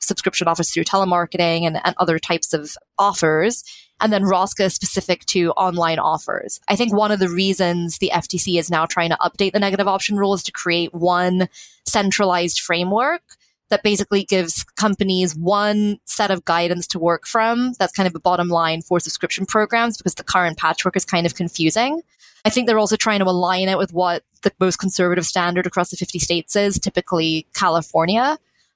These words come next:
Although one interesting thing to note is that the F T C is basically saying, "Once we update the negative option rule, they're gonna rename it too." It's not going to preempt state law. So if you have a state that has a greater protection than the federal law,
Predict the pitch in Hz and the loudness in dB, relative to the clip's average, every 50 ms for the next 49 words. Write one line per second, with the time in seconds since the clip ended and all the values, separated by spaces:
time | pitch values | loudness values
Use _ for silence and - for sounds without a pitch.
0 | _ - 233 240 254 254 247 233 233 240 247 262 262 277 285 269 - 294 285 254 | _ 2 2 4 4 4 2 4 2 2 2 0 0 0 -2 -2 -2 -4 -2 -2
1 | 254 233 214 196 - 190 185 185 185 185 185 - - 185 160 - - 170 165 165 | -2 -2 -2 0 0 0 2 2 2 2 0 0 -2 -2 -2 0 0 0 0 2
2 | 165 160 156 - _ _ - - 226 247 240 - 262 - 254 226 196 - 190 180 | 0 0 -2 -4 _ _ -2 0 0 0 0 0 -2 0 0 0 0 0 -2 -2
3 | - - - 190 175 170 - 185 175 175 170 175 190 220 247 233 - 240 190 175 | -2 -4 -4 -2 -2 0 0 0 0 0 0 0 0 0 0 0 0 0 0 0
4 | - _ - 196 180 175 170 165 - - _ _ - 180 180 175 170 170 165 160 | -2 _ -2 0 0 0 0 -2 -4 -8 _ _ -2 0 0 2 0 2 2 2
5 | 165 160 156 - - 185 185 180 170 165 160 160 156 160 160 - _ _ _ _ | 2 0 0 -2 -4 -4 -2 0 0 2 2 2 2 0 -2 -2 _ _ _ _
6 | - 214 214 202 208 202 202 185 175 190 190 180 185 180 180 170 160 143 - - | -2 0 2 2 2 2 2 2 2 0 0 0 0 0 0 -2 -2 -4 -4 -4
7 | - - 175 147 143 156 160 190 - - - - _ _ _ _ - - 233 - | -2 0 0 2 2 2 0 -2 -4 -8 -20 -20 _ _ _ _ -2 -2 0 0
8 | - - 254 254 240 - 311 302 294 247 254 - - - 214 180 175 185 196 190 | 2 0 2 0 2 2 0 0 2 0 -2 -2 0 0 0 0 0 -2 -2 -4
9 | - - - - 165 165 - - 233 240 254 277 302 330 320 _ - - - 233 | -4 -4 -4 -4 -4 -4 -2 0 0 2 2 2 0 -2 -4 _ -8 -4 0 0
10 | 220 190 208 208 185 - 233 247 262 262 226 - - 180 175 196 226 233 - _ | 0 2 0 0 0 0 0 0 0 0 -2 -2 -4 -4 -2 -2 -4 -4 -6 _
11 | _ _ - 202 - - - 190 185 190 170 - 185 180 175 185 175 - 180 - | _ _ -2 -2 -2 0 0 0 0 0 0 0 0 0 0 0 0 -2 -2 -2
12 | 180 170 - - - - 220 214 208 202 180 175 170 165 - - 190 185 175 180 | -2 -4 -2 -2 -2 0 0 2 2 2 2 0 0 -2 0 0 0 2 2 2
13 | 185 190 202 214 220 233 240 254 254 | 2 0 0 0 0 0 0 0 -2